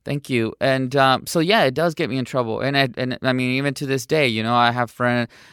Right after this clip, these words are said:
people that I grew up with that, like, you know, I've struggled with my entire life, which, I mean, I live in L A now, it doesn't matter, but, you know, the, the rumor mill and, like, Instagram, social media, all that stuff,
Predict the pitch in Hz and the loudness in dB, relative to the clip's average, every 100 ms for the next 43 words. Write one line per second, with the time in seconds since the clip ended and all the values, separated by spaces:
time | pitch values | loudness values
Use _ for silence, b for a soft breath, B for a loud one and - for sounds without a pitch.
0 | b 160 156 143 135 123 - 123 131 131 | b 0 2 4 4 2 2 2 2 2
1 | 110 - 110 107 110 107 - - - 120 | -2 0 -2 0 -2 -2 -6 -16 -10 -6
2 | 110 110 110 - 117 113 110 - - - | -4 -2 -2 0 2 2 2 -4 -14 -6
3 | 139 135 123 110 113 110 - 117 110 131 | 2 2 2 -4 -6 -6 -6 -6 -6 -4
4 | 120 120 120 123 107 - 127 123 113 123 | 0 0 0 -4 -10 -6 -4 -2 -2 -2
5 | 113 113 107 117 110 107 110 120 110 107 | -2 -4 -2 -2 -2 -6 -4 -6 -4 -4
6 | 110 107 104 127 131 117 113 107 110 113 | -2 -2 -4 -6 -6 -4 -4 -4 -6 -6
7 | 110 110 127 120 117 113 113 110 104 - | -6 -2 -2 0 0 0 0 -2 -4 -6
8 | - - - 117 117 117 113 113 107 117 | -8 -10 -12 -10 -8 -8 -2 -2 -2 -4
9 | - 110 110 107 110 110 107 - 117 | -4 -4 -2 0 0 0 -4 -2 -2